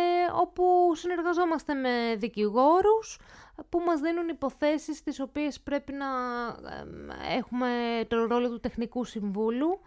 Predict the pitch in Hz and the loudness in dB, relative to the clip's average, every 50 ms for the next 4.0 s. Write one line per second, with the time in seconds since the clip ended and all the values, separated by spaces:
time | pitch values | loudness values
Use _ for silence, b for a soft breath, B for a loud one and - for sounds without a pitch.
0 | b b b b b b b b 262 277 240 285 254 269 262 262 254 - 247 240 | b b b b b b b b -4 -2 -2 -2 -2 0 0 -2 -2 -2 -2 -2
1 | 202 247 254 247 - - - 233 233 226 - - 254 233 233 233 233 233 233 226 | 0 0 -2 -2 -4 -8 -6 -6 -4 -6 -6 -4 -4 0 0 0 0 0 -2 -4
2 | - 226 226 214 - 226 226 226 226 226 226 220 220 220 220 220 - 240 240 233 | -2 -2 -4 -2 -4 -4 -4 -2 -2 -2 -2 -2 -2 -2 -4 -6 -6 -8 -6 -4
3 | 240 240 240 240 220 240 233 214 240 226 220 214 214 214 214 214 214 220 - - | -4 -2 -4 -4 -4 -4 -6 -4 -4 -2 0 2 2 2 2 2 0 -2 -4 -10